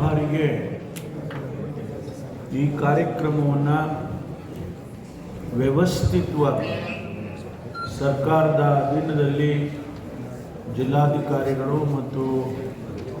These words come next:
ಶಾಸಕರುಗಳು, ಜಿಲ್ಲಾ ಸಚಿವರು, ಸಚಿವರುಗಳು ಅವರ ನೇತೃತ್ವದಲ್ಲೇ ಆಗಬೇಕು ಅಂತ ಹೇಳಿ ಒಂದು ಅಭಿಪ್ರಾಯಕ್ಕೆ ಬಂದಿದ್ದೇವೆ. ಮೈಸೂರಿನಲ್ಲಿ ಯಾವ ರೀತಿ ದಸರಾ ಆಗ್ತದೆ,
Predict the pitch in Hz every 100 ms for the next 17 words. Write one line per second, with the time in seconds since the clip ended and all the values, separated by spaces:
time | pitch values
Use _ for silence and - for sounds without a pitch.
0 | - - - 131 131 - 151 139 123 123
1 | 131 135 - - - - 104 123 127 127
2 | 123 127 - 139 127 131 131 143 - -
3 | - 151 165 - - - - 160 156 147
4 | 127 127 127 123 127 135 139 135 135 -
5 | 147 143 139 123 123 123 120 120 123 127
6 | 127 127 120 120 113 117 131 127 131 -
7 | - - 117 98 - - - - 104 120
8 | 120 123 117 123 139 156 139 120 - -
9 | 127 120 117 123 117 104 - - - -
10 | - - - - - - - - - 110
11 | 120 143 151 185 190 175 165 160 151 143
12 | 143 147 147 143 143 139 123 143 139 139
13 | 139 135 127 147 175 - -